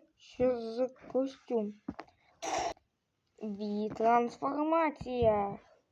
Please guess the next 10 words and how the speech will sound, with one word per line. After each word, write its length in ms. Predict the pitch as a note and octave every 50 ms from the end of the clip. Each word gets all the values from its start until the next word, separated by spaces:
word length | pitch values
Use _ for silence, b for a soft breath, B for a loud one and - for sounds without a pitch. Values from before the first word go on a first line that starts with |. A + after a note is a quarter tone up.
| - - _ _ _ _ - - - - _ - - _ _ _ - - _ _ _ _ - - - - - - - - - - - - _ _ _ _ _ - - - _ - - _ _ _ _ _ _ _ - - - - - - _ -
Вангард. 1700 | A#3 A3+ G#3+ G#3 A3+ G#3+ G#3 A3 A3+ A#3 B3+ B3+ B3+ C4 C#4 C4+ B3+ B3+ A#3+ C#4+ E4 E4+ E4 D#4+ D4+ C4+ B3+ B3 A#3+ A#3 A3 A3 A3 A3 _ _ _ _ _ - - - _ _ _ _ _ _ _ _ _ _ _ _ _ _ _ _ _ _ _ _ - - - _ _ _ _
Привіт, 400 | - B3+ C4+ D4+ E4 E4+ D#4+ A3+
малий. 380 | A3+ A#3+ C4 D4 D4+ B3 G#3+ - _ _ _ _ _ _ _ _ _ _ _ _ _ _ _ _ _ _
Ти 80 | - A3 A3+ A#3 A#3 A#3
мій 260 | A#3 A#3+ A#3+ A#3 A#3
пілот? 420 | A#3 - A#3 A#3 C4 D#4 F4+ G#4+ - _ _ _ _ _ _ _ - - _ _ _ _ _ _ - - _ _ _ _ _ -
Е, 40 | B3 B3 A#3+ A3+ A3+ A3+ A3 A3 A3 A3 A3 A3 A3 A3 A3+ - - - _ -
а 140 | - A#3
ти 260 | A3 _ - B3 A#3+ A3+
хто? 540 | - - - _ _ - - A#3 G#3+ G#3